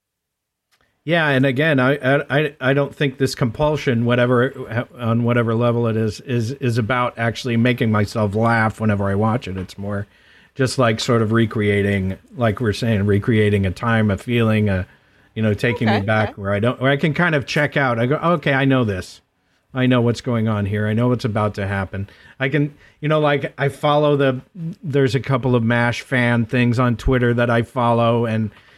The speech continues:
Speaker 1: and they put up a picture, and I go, and I say what the line is that's going on in the picture, but there's also sixteen other people that have said the line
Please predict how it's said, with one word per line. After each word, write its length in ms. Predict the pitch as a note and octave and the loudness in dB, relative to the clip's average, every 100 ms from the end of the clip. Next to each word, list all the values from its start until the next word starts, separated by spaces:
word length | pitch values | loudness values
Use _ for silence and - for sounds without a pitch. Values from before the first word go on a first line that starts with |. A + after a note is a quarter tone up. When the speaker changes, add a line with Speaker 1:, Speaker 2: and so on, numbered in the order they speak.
| - - | -18 -4
Speaker 1:
and 220 | C3 C3+ | 0 2
they 100 | C3 | 0
put 200 | B2+ D3+ | 0 -2
up 100 | C#3 | 0
a 60 | C3+ | -2
picture, 760 | - D#3 C#3+ - C#3+ C3+ C3 - - | -2 -6 -4 0 0 0 -2 -8 -4
and 140 | D3 | 0
I 80 | D3 | 2
go, 300 | C#3+ C#3+ C#3+ | 2 2 0
and 140 | C#3 C#3 | 0 0
I 220 | C3+ C3+ | 0 -2
say 340 | - - C3+ | -8 -4 -2
what 180 | B2+ C3 | 0 0
the 80 | C#3+ | 0
line 380 | C3+ C3+ D3 C#3 | 2 2 2 2
is 220 | B2+ A#2+ | 2 0
that's 220 | C3 A2+ | -2 -2
going 320 | - C3+ B2+ C3 | 0 0 2 2
on 180 | B2+ | 2
in 120 | B2 A#2 | 2 2
the 80 | |
picture, 280 | A#2 - - | 0 -4 -4
but 220 | B2+ C3+ | -2 0
there's 160 | E3 C#3+ | 0 0
also 400 | F#3 - D#3 C3+ - _ _ _ | 0 0 0 0 -4 _ _ _
sixteen 680 | - E3+ - - E3+ D#3 | -6 -4 -4 -2 2 2
other 240 | D3 C3+ C3 | 2 2 2
people 400 | C#3 C#3 A#2+ A#2 | 2 0 2 2
that 200 | A2+ A2 | 2 2
have 180 | G#2+ G2 | 0 -2
said 260 | - A#2 | -2 0
the 80 | G#2 | 0
line 560 | A2+ A2 G2+ G2+ G2 | 2 2 2 2 0